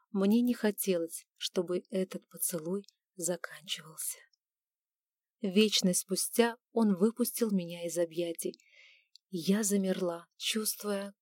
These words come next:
как колотится сердце. По телу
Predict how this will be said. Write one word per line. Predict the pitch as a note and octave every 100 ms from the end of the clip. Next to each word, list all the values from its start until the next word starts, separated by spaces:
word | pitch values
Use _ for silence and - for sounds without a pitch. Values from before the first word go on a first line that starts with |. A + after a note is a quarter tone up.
| _
как | - A3+ _
колотится | - G#3 G3 F#3+ - - D#3+
сердце. | - F#3+ F3 - - G#3 _ _ _ _ _
По | G3
телу | G3 - B3+ A3+